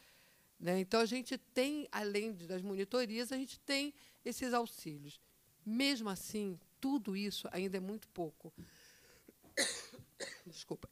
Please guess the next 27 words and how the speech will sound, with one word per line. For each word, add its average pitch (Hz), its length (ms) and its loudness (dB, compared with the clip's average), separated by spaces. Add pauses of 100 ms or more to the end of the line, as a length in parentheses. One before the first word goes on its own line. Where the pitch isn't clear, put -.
E 233 100 4
a 247 160 6
gente 220 680 0 (380)
trava 175 720 6 (920)
numa 220 240 4
questão 208 840 2 (500)
que - 100 6
é 226 60 8
fundamental, 226 1000 0 (720)
que - 120 -2
é 240 40 6
o 233 60 4
treinamento 226 640 -2
do 214 80 -14
servidor. 185 640 -4 (360)
E 214 100 2
o 226 80 2
servidor, 202 520 0
tô 214 120 -4
falando 170 560 -4 (600)
do 185 140 -4
servidor, 180 520 0
tô - 80 -14
falando 180 220 -6
do 175 100 -2
servidor 175 400 2
administrativo 220 1120 0